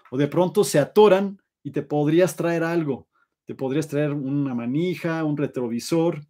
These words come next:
Hay que hacerlo muy cuidadoso, muy paciente sobre todo, ¿sí? O si de pronto al cotonete le pusiste un exceso de humedad, de agua, anda dejando manchas el cotonete.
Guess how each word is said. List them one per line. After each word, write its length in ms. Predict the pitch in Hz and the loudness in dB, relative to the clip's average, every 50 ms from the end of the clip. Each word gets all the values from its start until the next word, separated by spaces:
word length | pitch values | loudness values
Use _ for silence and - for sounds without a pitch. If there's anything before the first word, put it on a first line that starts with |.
| _ _ _ _ | _ _ _ _
Hay 100 | _ - | _ -10
que 100 | - 226 | -8 -4
hacerlo 280 | - - 208 165 170 | -2 -2 -2 0 0
muy 240 | 160 170 185 214 180 | 0 2 2 2 2
cuidadoso, 560 | - - 170 156 143 127 123 127 120 - 123 | 0 0 2 2 2 2 0 -2 -4 -6 -6
muy 300 | 117 131 156 190 220 208 | -6 -2 0 0 0 0
paciente 600 | - - 143 120 - - 143 139 139 139 143 135 | 0 -2 -2 -2 -2 -2 -2 0 0 -2 -4 -6
sobre 300 | - - 120 110 107 107 | -6 -6 -6 -8 -6 -8
todo, 340 | - - 107 110 - - - _ _ _ _ _ _ _ | -10 -10 -10 -10 -10 -12 -16 _ _ _ _ _ _ _
¿sí? 260 | - - 185 180 180 _ _ _ _ _ _ _ _ _ - | -4 -4 -2 -4 -4 _ _ _ _ _ _ _ _ _ -10
O 80 | 123 | -6
si 120 | 120 - 143 | -2 2 2
de 80 | 139 | 2
pronto 220 | 143 160 160 165 196 | 2 0 0 0 0
al 80 | 165 | 0
cotonete 460 | 143 151 143 - 139 143 156 151 165 147 | 0 -2 -2 0 0 0 0 0 0 -2
le 80 | 131 | -4
pusiste 360 | - - 120 - 147 143 147 | -4 -6 -8 -8 -8 -6 -4
un 80 | 165 147 | -2 -2
exceso 400 | 135 131 - 160 147 - 151 143 | -2 -2 -2 -4 -4 -2 -2 -2
de 100 | 131 127 | 0 0
humedad, 420 | 127 131 139 139 131 143 143 135 | 0 0 0 2 2 4 4 4
de 120 | 139 135 131 | 4 2 2
agua, 360 | 143 151 147 143 175 180 170 - _ _ _ _ _ | 4 2 2 0 -2 -4 -6 -8 _ _ _ _ _
anda 240 | - 120 131 135 131 | -8 -6 -4 -2 -2
dejando 420 | 127 123 - 139 135 135 135 139 135 | -2 -4 -4 -4 -4 -2 0 0 0
manchas 500 | 143 147 151 156 151 147 - 139 139 - | 2 0 0 0 -2 -4 -4 -6 -6 -6
el 120 | 123 117 | -8 -8
cotonete. 680 | - 127 123 - 139 139 143 151 156 147 147 - - | -8 -8 -8 -6 -4 -4 -2 -4 -4 -6 -8 -12 -16